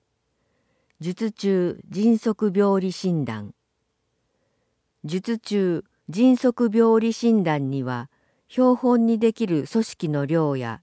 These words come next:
時間のほか、様々な制約があります。そのため、切除した組織を手術後に詳しく調べて確定した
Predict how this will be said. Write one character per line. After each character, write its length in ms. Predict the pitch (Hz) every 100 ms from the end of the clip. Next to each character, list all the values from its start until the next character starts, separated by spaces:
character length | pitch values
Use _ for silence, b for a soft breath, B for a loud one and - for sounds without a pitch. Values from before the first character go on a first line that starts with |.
| _
時 160 | 131 156
間 320 | 180 180 170
の 120 | 165
ほ 120 | 151
か、 260 | - 127 - _ _ _ _ _
様 320 | _ 196 226 254
々 280 | 262 233
な 140 | 165 139
制 280 | - 165 170
約 300 | 165 160 151
が 180 | 147
あ 60 | 135
り 140 | 131
ま 160 | 123 123
す。 260 | - - _ _ _ _ _ _ _ _ _ _ _ _
そ 180 | -
の 140 | 202 202
た 160 | 185
め、 280 | 170 165 143 _ _ _ _
切 280 | 277 269 247
除 160 | 190
し 100 | 170
た 160 | - 147
組 160 | 147 190
織 300 | - - 143
を 260 | 127 123 - _ _
手 160 | - 190
術 300 | 233 233 233
後 140 | 214
に 300 | 196 185 175 -
詳 240 | - 233
し 100 | 254
く 160 | - 190
調 280 | - 180 170
べ 100 | 156
て 300 | - 120 -
確 240 | - -
定 300 | - 185 180
し 100 | 170
た 240 | - 147